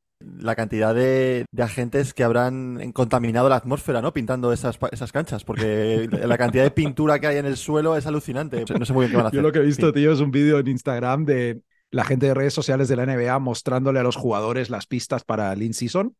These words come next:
Speaker 1: Sí.
Speaker 2: y todos reaccionando como si tuvieran una pistola a la cabeza, en plan, "Oh, me encanta, está chula, tío". Y es en plan, bueno,
Speaker 1: Yo la he
Speaker 2: eh,
Speaker 1: visto como muy cargada, ¿no? Yo creo que incluso el propio logo en medio hubiera quedado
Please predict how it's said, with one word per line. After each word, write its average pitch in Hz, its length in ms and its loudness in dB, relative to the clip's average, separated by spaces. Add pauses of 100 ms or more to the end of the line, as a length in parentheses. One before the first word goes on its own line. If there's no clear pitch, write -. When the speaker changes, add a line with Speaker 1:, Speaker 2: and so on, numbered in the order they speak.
(200)
Speaker 1:
Sí. 123 180 2
Speaker 2:
y 117 200 -4
todos 131 300 0
reaccionando 139 560 0
como 135 140 -2
si 127 120 -2
tuvieran 113 300 -2
una 135 160 2
pistola 127 380 0
a - 20 2
la 131 120 0
cabeza, 123 360 0
en 113 120 -2
plan, 113 320 2
"Oh, 151 440 4
me 135 120 -2
encanta, 180 600 2
está - 280 -2
chula, 214 400 0
tío". 180 340 -2
Y 95 120 -8
es 95 140 -8
en 98 120 -12
plan, 82 480 -16 (640)
bueno, - 360 -6 (300)
Speaker 1:
Yo 156 160 0
la 185 80 6
he 196 40 6
Speaker 2:
eh, 202 40 4
Speaker 1:
visto 196 720 2
como 139 220 -4
muy 147 100 -4
cargada, 123 380 0
¿no? 151 380 -10 (260)
Yo 160 100 0
creo 180 140 0
que 170 80 -4
incluso 127 640 -2
el 120 140 -4
propio 143 240 2
logo 185 200 2
en 156 60 -2
medio 175 320 0
hubiera 151 240 0
quedado 131 380 -2